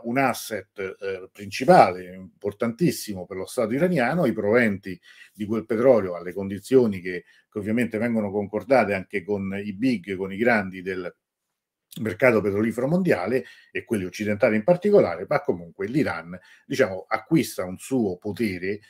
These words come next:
enorme, politico ed economico grazie appunto al petrolio. E,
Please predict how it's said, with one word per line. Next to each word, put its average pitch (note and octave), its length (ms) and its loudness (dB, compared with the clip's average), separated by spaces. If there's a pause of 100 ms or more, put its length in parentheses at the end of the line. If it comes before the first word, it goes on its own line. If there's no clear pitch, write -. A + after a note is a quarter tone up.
(240)
enorme, G#2+ 880 -2
politico F#2 520 -6
ed F2+ 80 -4
economico G#2+ 680 -2
grazie F#2 420 -10
appunto F2 420 -14
al F#2 180 -8
petrolio. D#2 460 -18
E, D#3+ 320 4